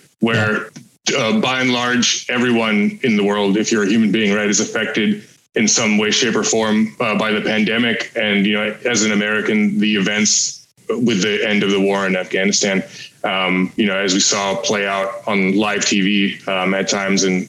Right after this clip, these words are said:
Speaker 1: all over the viral videos, um, have kind of, um, been in our national conversation recently. Um, but the experience has just been, you know, to be honest with you, the spectrum of emotions. You kind of reflect on that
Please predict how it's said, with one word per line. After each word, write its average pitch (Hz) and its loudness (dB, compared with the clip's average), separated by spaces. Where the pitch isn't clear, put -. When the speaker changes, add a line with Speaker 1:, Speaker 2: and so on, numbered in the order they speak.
Speaker 1:
all 101 0
over 98 0
the 92 0
viral 98 0
videos, 95 0
um, 95 -2
have 95 -2
kind 101 -2
of, 92 0
um, 92 -2
been 107 0
in 101 0
our 98 -2
national 98 -2
conversation 95 0
recently. 95 0
Um, 104 -2
but 107 -2
the 139 0
experience 143 2
has 120 0
just - 0
been, 117 2
you 110 2
know, 104 0
to - -2
be 107 0
honest 104 -2
with 110 0
you, 110 0
the 107 2
spectrum 123 0
of 113 2
emotions. 113 0
You 107 0
kind 110 0
of 101 0
reflect 113 -2
on 104 0
that 101 -2